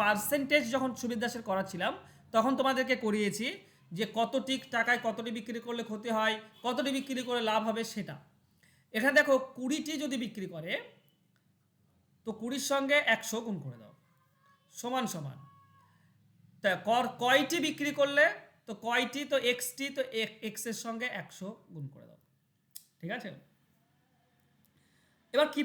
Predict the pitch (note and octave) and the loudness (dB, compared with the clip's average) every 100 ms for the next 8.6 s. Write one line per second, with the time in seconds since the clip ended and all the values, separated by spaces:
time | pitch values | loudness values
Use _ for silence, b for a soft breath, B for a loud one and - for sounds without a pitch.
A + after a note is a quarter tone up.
0 | A#3+ A3+ G#3 F3 C#3 - - _ _ E3 | 4 6 6 4 -4 -10 -20 _ _ -4
1 | G3+ A#3 G3+ G3 C4+ D4 F#3 D3 F#3+ F4+ | 2 4 2 0 -4 -4 -2 0 0 0
2 | F#4+ - - - - - - - - - | -6 -18 -20 -20 -20 -20 -20 -20 -20 -20
3 | - - - C4 C4 A#3 A3 G3 E3 - | -16 -8 -2 0 0 0 2 0 0 -10
4 | - - G#3 G#3+ C4+ C4 C4 C#4+ C#4 A#3+ | -14 -4 -2 0 0 0 0 -2 0 -6
5 | A3 A#3+ - B3 C4 C4+ C4+ A3+ G#3+ G3+ | -6 -6 -8 -6 -2 -2 -2 -4 0 -2
6 | G3+ F#3 F3 G#3 A#3+ A3 E3+ G#3 - B | -2 -2 0 0 2 0 0 -2 -10 B
7 | B G3 F#3+ G3+ G#3+ F3+ G3+ - C4+ B3+ | B -4 -2 0 0 2 2 0 -4 -4
8 | A#3 A#3+ C4 B3+ C4 | -4 -2 -2 0 0